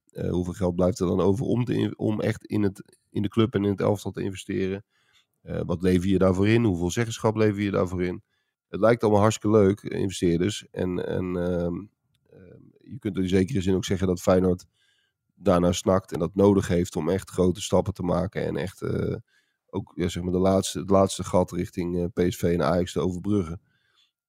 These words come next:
Maar ja, eh, je levert er heel veel voor in en het is een, zeker in de,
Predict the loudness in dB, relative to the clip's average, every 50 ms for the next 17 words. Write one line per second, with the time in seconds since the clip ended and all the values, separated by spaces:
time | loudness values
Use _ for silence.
0 | _ _ _ _ _ -6 -2 -2 0 0 0 0 -2 -4 -6 -8 -10 -14 -20 -20
1 | _ _ _ _ _ _ _ _ _ _ _ _ _ _ _ -8 -4 2 4 6
2 | 6 4 4 0 -2 0 4 4 4 4 4 2 0 0 0 0 2 2 2 2
3 | 0 0 -2 -2 -2 -6 -6 -4 -6 -6 -6 -8 -10 -14 _ _ _ -14 -4 0
4 | 0 0 0 -2 -4 -2 -2 -2 0 0 -2 -2 -4 -6 -8